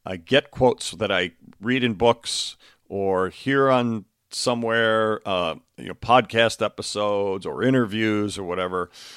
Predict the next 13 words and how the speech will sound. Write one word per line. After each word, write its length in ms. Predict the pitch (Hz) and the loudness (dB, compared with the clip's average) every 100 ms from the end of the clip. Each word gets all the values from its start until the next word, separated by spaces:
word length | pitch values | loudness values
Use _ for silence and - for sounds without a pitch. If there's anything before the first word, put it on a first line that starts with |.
| - _ _ _ - | -20 _ _ _ -4
And 160 | 117 107 | -2 2
then 340 | 107 104 104 _ | 2 0 -6 _
I, 220 | 95 90 - _ _ _ _ | -4 -4 -8 _ _ _ _
if 160 | 101 - | -14 -10
it's 160 | 92 - | -8 2
that 220 | 151 - | 2 2
way, 300 | 101 117 117 | -2 -2 -2
I 80 | 90 | -8
put 240 | - 123 | -6 -4
it 100 | 120 | -2
in 100 | 113 | -4
my 160 | 98 87 | -4 -6
phone 560 | - 160 151 92 110 | -4 0 2 0 -4